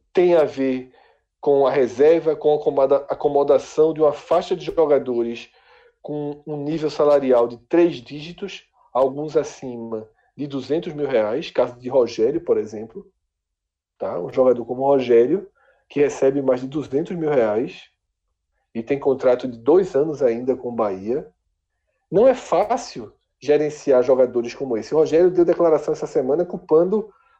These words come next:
Roger Machado pelo seu ano ruim. Fernandão deu declaração ruim. É, Gilberto deu declaração complicada falando de Flamengo. Arthur aparece uma foto beijando o escudo do Flamengo. Parece que tá tudo muito solto no Bahia,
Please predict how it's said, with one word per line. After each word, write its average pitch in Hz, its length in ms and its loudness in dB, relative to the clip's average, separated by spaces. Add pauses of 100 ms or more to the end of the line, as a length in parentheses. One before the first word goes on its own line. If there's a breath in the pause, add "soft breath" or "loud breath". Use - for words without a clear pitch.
(120 soft breath)
Roger 180 360 0
Machado 170 460 2
pelo 147 200 -4
seu 131 240 -2
ano 120 180 -4
ruim. 95 400 -16 (1400)
Fernandão 165 560 0
deu 208 120 4
declaração 147 580 2
ruim. 117 480 -10 (720 soft breath)
É, 180 140 2
Gilberto 165 520 2
deu 156 140 0
declaração 143 560 0
complicada 131 680 -2
falando 131 260 -4
de 123 100 -12
Flamengo. 127 440 -2
Arthur 208 440 0
aparece 147 360 2
uma 143 120 -4
foto 135 320 -4
beijando 127 360 -4
o 123 40 -14
escudo 127 280 -12
do - 80 -16
Flamengo. 123 640 -10 (640 soft breath)
Parece 202 240 0
que - 60 -8
tá 196 60 -2
tudo 180 220 -10
muito 202 200 -6
solto 165 560 0
no 143 80 -6
Bahia, 117 640 0